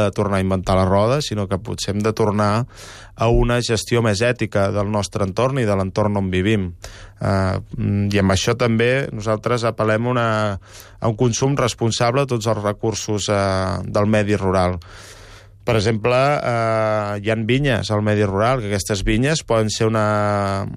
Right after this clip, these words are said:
una faixa de protecció de molta, de molts pobles. Eh, al Bages, al Penedès, al Priorat, tots aquests pobles estan protegits gràcies a aquestes vinyes. Per tant, consumir productes d'aquests és molt rellevant. Eh, tots anem,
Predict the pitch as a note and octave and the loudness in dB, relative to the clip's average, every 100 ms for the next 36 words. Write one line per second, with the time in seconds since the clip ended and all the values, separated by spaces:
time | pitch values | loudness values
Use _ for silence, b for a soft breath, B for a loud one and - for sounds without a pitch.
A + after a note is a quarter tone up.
0 | - - B2+ A#2 G2 A#2 A#2+ - C#3 D3+ | -10 -2 2 2 0 0 0 0 0 2
1 | D3+ A#2+ A2+ A#2 A2+ G2+ - B2 B2 D3 | 0 -2 -4 -2 -2 -2 0 2 2 2
2 | C3 A2+ G#2+ A2 G#2+ G#2 G2+ G2 G2+ G#2 | 0 -2 0 0 2 2 0 -2 -2 -4
3 | - A#2 C#3 B2+ G2 F#2+ G#2 G2+ G2+ G2 | 0 0 2 0 0 -2 -2 -2 -2 -2
4 | G2 - B B B B - G#2+ G#2 G#2+ | -4 -8 B B B B -2 2 4 2
5 | B2 C3 A2+ A2 A2+ G#2 G2+ A2 B2+ B2+ | 2 0 0 0 0 0 2 2 2 0
6 | A2+ G#2+ A#2 A2 G#2+ A#2+ C3 - B2 A#2+ | -4 -4 0 2 4 2 0 -4 -8 -4
7 | C#3+ C3 - B2+ B2 C3+ B2 - B2 A#2+ | -2 -4 -2 0 0 0 -2 -4 -2 -2
8 | A#2 A2 A#2+ - A#2 G#2+ A2 A2 G#2 - | 0 0 0 0 0 0 -2 -2 -2 -2
9 | G#2 F#2+ A#2+ A2+ - G#2 G2 G#2 G#2+ C#3+ | -4 0 0 0 -2 -4 -2 0 0 -4
10 | B B B B - C3 - A#2+ C3+ C3 | B B B B 0 0 2 2 2 2
11 | A#2 A2+ A2+ A#2 G2 G#2+ G#2+ A#2 - B2 | 2 2 2 -2 0 0 0 -2 -2 -4
12 | A#2+ G#2 G2 F#2 F2+ G#2 A2+ G2 B B | -2 -2 0 0 2 0 0 -4 B B
13 | B B B B - A#2+ A2+ A2 G#2+ G#2 | B B B B 0 2 4 2 2 0
14 | - A#2 A2 B2+ B2+ | -2 -2 0 2 0